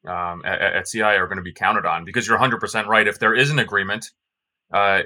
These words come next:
uh, and that's a, that's a policy decision, um, they're gonna turn to the intelligence community to see if it is being upheld by the Iranian side. And that, that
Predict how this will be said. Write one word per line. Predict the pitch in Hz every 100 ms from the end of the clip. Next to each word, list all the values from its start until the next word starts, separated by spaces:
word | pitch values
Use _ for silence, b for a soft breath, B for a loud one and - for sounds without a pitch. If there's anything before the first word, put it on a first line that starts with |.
| -
uh, | 101 95
and | 117
that's | 123 127
a, | 117 110
that's | 120 120
a |
policy | 113 - 127 117 113
decision, | 95 95 98 90 104 107 _ _ -
um, | 107 110
they're | 120
gonna | 139 135
turn | 139 135
to |
the | 123
intelligence | 113 117 143 127
community | - 104 98 95 87
to | 92
see | - 110
if | 101 - -
it | 107
is | 104
being | 110 104 101 -
upheld | 98 107 104 78 - _ -
by | 90
the | 92
Iranian | 90 92 90
side. | 87 90 87
And | 90
that, | 104 - -
that | 98 98